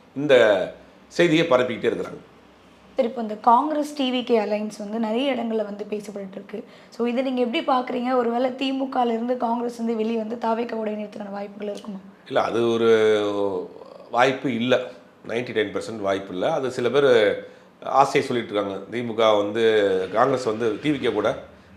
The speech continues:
Speaker 1: கூட்டணி வச்சுட்டா கேரளாவில் ஆட்சி அமைச்சிடலாம், பாண்டிச்சேரியில் ஆட்சி அமைச்சிடலாம், ஒரே கல்லில் மூணு மாங்காங்கிறாங்க. ஆ, ஒண்ணு ஒண்ணு தாவேக்காவை பொறுத்த வரைக்கும் டி வி கேல எல்லாம் இந்த பாண்டிச்சேரியை பொறுத்த, அ, பொறுத்த வரைக்கும் இப்ப தான் கட்டமைப்பு உருவாக்கிட்டு இருக்காங்க. கேரளாவை பொறுத்த வரைக்கும்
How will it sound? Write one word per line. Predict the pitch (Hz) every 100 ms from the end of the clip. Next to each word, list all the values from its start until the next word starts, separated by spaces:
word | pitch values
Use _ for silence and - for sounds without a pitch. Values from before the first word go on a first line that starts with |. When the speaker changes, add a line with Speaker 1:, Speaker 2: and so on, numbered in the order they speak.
| -
Speaker 1:
கூட்டணி | 151 131
வச்சுட்டா | 113 - 147 -
கேரளாவில் | 135 139 117
ஆட்சி | 107 -
அமைச்சிடலாம், | 98 98 90 87 87 -
பாண்டிச்சேரியில் | 127 143 - 107 98 92 85
ஆட்சி | 104 107
அமைச்சிடலாம், | 98 90 90 87 87
ஒரே | 113 147 143
கல்லில் | 117 110 98
மூணு | 110 113 104
மாங்காங்கிறாங்க. | 104 101 90 85 - - - - - - - -
ஆ, | 127 123
ஒண்ணு | 170
ஒண்ணு | 208 202
தாவேக்காவை | 165 170 170 165 151
பொறுத்த | 143 143
வரைக்கும் | 139 135 170
டி | 151 156
வி |
கேல | 143 131
எல்லாம் | 123 143 123 117
இந்த | 110 110
பாண்டிச்சேரியை | 127 151 151 131 120
பொறுத்த, | 107 110 107 - 110 104
அ, |
பொறுத்த | 104 117 117
வரைக்கும் | 117 156 123
இப்ப | 120 139
தான் | 135
கட்டமைப்பு | 127 139 135 117
உருவாக்கிட்டு | 123 131 - -
இருக்காங்க. | 92 - - _ _ - - _ -
கேரளாவை | 190 214 190 -
பொறுத்த | 139 135
வரைக்கும் | 127 127 165 -